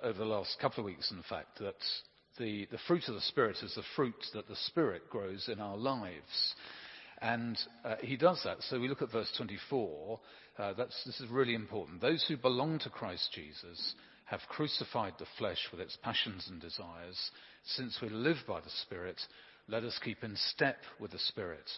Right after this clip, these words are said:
And those, uh, those two verses there, they're outlining, uh, I think really quite clearly, uh, what we need to do in order for God by his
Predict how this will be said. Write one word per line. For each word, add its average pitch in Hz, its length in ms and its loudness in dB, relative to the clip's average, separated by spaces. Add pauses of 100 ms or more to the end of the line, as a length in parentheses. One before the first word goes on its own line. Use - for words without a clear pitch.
(580)
And 113 120 2
those, 156 300 10
uh, 131 120 8
those 156 300 8
two 147 120 2
verses 117 400 4
there, 110 180 2
they're 104 180 4
outlining, 98 720 2 (320)
uh, 95 320 -4
I 127 120 0
think 139 200 -2
really 127 140 2
quite 120 280 0 (180)
clearly, 104 720 0 (340)
uh, 104 120 0
what 131 340 4 (240)
we 151 240 2
need 110 300 -2
to - 100 -8
do 95 180 -6
in 90 120 -4
order 107 220 -2
for 117 100 -4
God 104 300 2
by 101 180 -2
his 95 140 -4